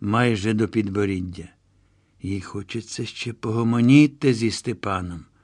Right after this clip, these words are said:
але хай, може, він засне, хай спочине. Тепло і затишок, що горнули було Катерину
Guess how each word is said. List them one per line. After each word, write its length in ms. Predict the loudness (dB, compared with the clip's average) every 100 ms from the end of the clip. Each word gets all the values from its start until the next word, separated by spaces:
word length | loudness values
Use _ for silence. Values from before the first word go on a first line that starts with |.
| _ _ _ _ _
але 340 | 0 2 2
хай, 440 | 0 -2 0 0 -2 _ _ _ _
може, 280 | -4 -4 -2
він 200 | -2 -2
засне, 580 | -4 -8 -10 -12 -12 -16 _ _ _ _ _ _ _ _
хай 180 | -8 -8
спочине. 840 | -8 -12 -10 -8 -8 -10 -14 -20 _ _ _ _ _ _ _ _ _ _ _ _ _ _ _ _ _ _ -4
Тепло 360 | -2 2 4
і 140 | 6 4
затишок, 880 | 2 2 4 2 -4 -4 -8 -8 -16
що 300 | -12 -2 0
горнули 640 | 0 2 2 2 2 0 -2 _ _ _
було 360 | -8 -2 0 0
Катерину 720 | -2 -2 2 2 4 2 0